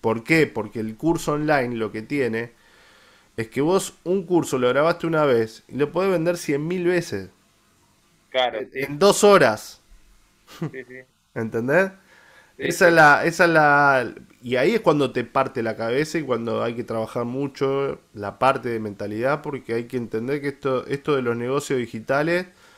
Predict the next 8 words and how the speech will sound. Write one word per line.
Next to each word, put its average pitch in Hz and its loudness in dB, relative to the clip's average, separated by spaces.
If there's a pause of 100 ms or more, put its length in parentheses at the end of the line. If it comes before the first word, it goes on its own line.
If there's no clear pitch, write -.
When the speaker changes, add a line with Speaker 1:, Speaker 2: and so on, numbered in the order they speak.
(640)
Speaker 1:
no 135 -4
tiene 170 -2
límite, 143 -4
el 110 -4
límite 160 -4
lo 127 -2
tenemos 123 -4
nosotros. 113 -6